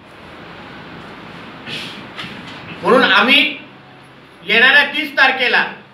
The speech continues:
सकाळी अकरा वाजता, म्हणजे बुधवारी सकाळी अकरा वाजता गिर्ये, रामेश्वर, विजयदुर्ग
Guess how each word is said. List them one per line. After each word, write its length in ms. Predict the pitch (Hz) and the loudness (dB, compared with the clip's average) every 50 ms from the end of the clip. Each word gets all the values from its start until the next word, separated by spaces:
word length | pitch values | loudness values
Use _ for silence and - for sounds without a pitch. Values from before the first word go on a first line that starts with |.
| - - - - - - - - - - - - - - - - - - - - - - - - - - 110 - - - - - - - - - - - | -20 -20 -20 -20 -20 -20 -20 -20 -20 -20 -20 -20 -20 -20 -20 -20 -20 -20 -20 -20 -20 -18 -16 -16 -14 -14 -14 -14 -16 -18 -18 -18 -18 -18 -18 -6 0 2
सकाळी 360 | 220 214 220 262 262 277 285 | 4 4 6 6 6 8 8
अकरा 320 | 285 262 262 277 277 285 | 6 6 4 4 4 4
वाजता, 360 | 285 285 269 - - - 233 180 - - - - - - - - - - - - - - - - - - - - - - - - - - - - - - - - - - - - - - - - - - - - - - - - - - - - - - - - - - | 4 4 2 0 0 0 0 0 0 -2 -8 -14 -20 -20 -20 -20 -20 -20 -20 -20 -20 -20 -20 -20 -20 -20 -20 -20 -20 -20 -20 -20 -20 -20 -20 -20 -18 -18 -18 -18 -18 -18 -18 -18 -18 -18 -18 -18 -18 -18 -18 -18 -18 -18 -18 -18 -18 -18 -18 -18 -16 -16 -16 -16 -12 -6
म्हणजे 160 | 165 180 208 | 0 2 2
बुधवारी 520 | 214 202 196 196 214 233 240 247 233 208 - - - - - - - - - | 4 4 4 6 8 8 10 8 8 6 2 -2 -6 -10 -16 -18 -20 -10 -6
सकाळी 340 | - 190 - - 233 240 247 | -6 -4 -2 0 2 4 4
अकरा 280 | 233 214 - 240 240 240 | 4 4 4 4 4 4
वाजता 300 | 220 202 - - - 139 - - - - - - - - - - - - - - - - - - - - - - - - - - - - - - - - 151 | 4 4 0 -4 -8 -10 -10 -12 -16 -20 -20 -20 -20 -20 -20 -20 -20 -20 -20 -20 -20 -20 -20 -20 -20 -20 -20 -20 -20 -20 -20 -18 -18 -18 -18 -18 -16 -8 0
गिर्ये, 400 | 170 208 226 233 254 269 269 277 | 4 4 6 8 8 8 8 8
रामेश्वर, 680 | 269 240 214 220 226 254 254 254 247 247 262 262 277 277 | 8 8 8 6 6 4 2 0 0 0 0 0 2 0
विजयदुर्ग 540 | 233 233 240 233 285 294 - 247 226 196 | 0 -2 0 2 2 2 2 2 -2 -4